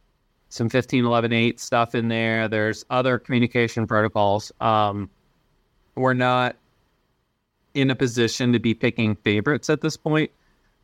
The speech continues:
um, because I don't think anything has established itself as a recommended practice that kind of, like,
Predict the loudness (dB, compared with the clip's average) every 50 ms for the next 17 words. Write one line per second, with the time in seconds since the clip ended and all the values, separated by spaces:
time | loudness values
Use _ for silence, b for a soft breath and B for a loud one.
0 | _ _ _ -2 0 2 2 4 2 2 0 -2 -4 -6 -8 -12 _ _ _ _
1 | _ _ _ _ _ _ _ _ _ _ _ _ _ _ _ _ _ _ _ _
2 | _ _ _ -2 -2 0 2 2 2 2 4 2 2 0 -2 -6 -10 -14 -18 _
3 | _ 0 0 0 0 0 -2 -4 -4 -4 -2 0 0 -2 -2 -2 0 0 2 0
4 | 0 -2 -2 -2 -2 -2 -2 -4 -8 -8 -4 -2 0 0 2 0 0 0 -2 -2
5 | -4 -10 -8 _ -8 -8 -4 -2 0 0 0 0 -2 -2 0 0 0 0 -2 -4
6 | -2 -2 -2 -2 -2 -2 0 0 0 2 0 -2 -4 -2 _ 0 0 0 0 0
7 | -2 -2 -2 -2 -4 -6 -4 -6 -4 0 0 0 0 0 -2 -2 -2 -2 -2 -2